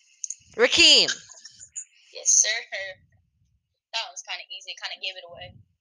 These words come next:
Speaker 1: No, it's just I have a habit. I feel like you're having a habit of saying the l-, right rapper to the answer at the end.
Speaker 2: Oh, okay, yeah, yeah.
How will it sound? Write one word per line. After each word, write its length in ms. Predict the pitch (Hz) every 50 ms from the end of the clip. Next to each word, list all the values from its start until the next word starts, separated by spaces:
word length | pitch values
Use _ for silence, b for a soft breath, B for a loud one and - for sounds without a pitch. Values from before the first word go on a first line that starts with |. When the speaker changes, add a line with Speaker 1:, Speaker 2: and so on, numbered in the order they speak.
| _ _ _ _ _ _ _ _ _ _ _ _ _ _ _ _ _ _
Speaker 1:
No, 320 | 196 226 208 190 202 208
it's 120 | 208 208 -
just 140 | 254 247 -
I 120 | 190 226
have 100 | 226 226
a 100 | 240 233
habit. 580 | 233 233 214 190 196 196 202 226 247 254 240 - - - B B B B B B -
I 60 | 196
feel 240 | - - 233 233 233
like 220 | 226 233 233 233 226
you're 120 | 233 226
having 320 | 226 208 196 202 214 214
a 60 | 208 220
habit 480 | 214 202 185 185 180 185 208 226 226 -
of 120 | 151 170 -
saying 440 | - - 208 175 175 180 180 175 165
the 60 | 165
l-, 280 | 147 151 143 143 151 - - -
right 460 | 147 165 170 175 196 202 - - - 156
rapper 720 | 160 170 156 147 156 - - 214 220 233 254 277 320 311 B B B B B
to 100 | - -
the 160 | - 190 - 151
answer 400 | 160 160 165 175 - 220 233 233
at 220 | - 156 170 -
the 140 | 185 - -
end. 420 | 147 170 160 147 147 135 - 117 - - _ _ - - - - _ _ - _ _ _ _ _ _ _ _ _ _ _ _ _ _ _ _ _ _ _ _
Speaker 2:
Oh, 300 | 196 202 202 190 - - _ _ _ _ -
okay, 220 | 190 190 _ _ _
yeah, 160 | 165 175 170 - _ _ _ _ -
yeah. 160 | 185 175